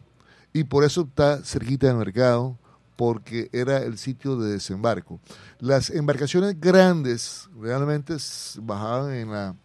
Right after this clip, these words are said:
en el caño de las compañías, más allá de la Intendencia Fluvial, pero esta era de las embarcaciones menores.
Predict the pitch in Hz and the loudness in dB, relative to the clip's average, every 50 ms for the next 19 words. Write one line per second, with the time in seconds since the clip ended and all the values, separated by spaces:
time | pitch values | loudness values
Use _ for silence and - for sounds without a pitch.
0 | _ - 117 110 104 - 113 113 120 131 135 131 123 113 117 117 113 98 110 110 | _ -14 -12 -12 -8 -6 -6 -6 -4 -2 -2 -2 -2 -2 -4 -6 -6 -4 -6 -6
1 | 117 139 160 160 139 110 104 - - _ _ - - _ _ _ - 113 113 113 | -4 -2 -2 -2 -2 -4 -6 -8 -12 _ _ -20 -20 _ _ _ -14 -10 -6 -4
2 | 123 120 120 117 120 123 104 104 107 110 110 110 127 110 107 104 101 113 123 113 | -2 0 2 2 0 0 -2 -4 -6 -6 -2 -2 -4 -2 0 0 2 4 4 4
3 | 95 85 - - - - _ _ - 143 139 135 123 131 147 165 156 - 175 160 | 2 -2 -8 -20 -20 -20 _ _ 6 8 8 8 6 4 0 0 0 0 0 0
4 | 147 143 147 143 131 131 117 113 110 104 98 95 92 95 - 98 - - 123 127 | 2 2 2 0 0 -2 -2 -4 -4 -4 -6 -10 -10 -10 -12 -10 -8 -6 -6 -6
5 | 135 127 117 110 117 113 104 95 87 | -4 -6 -6 -6 -4 -4 -4 -4 -6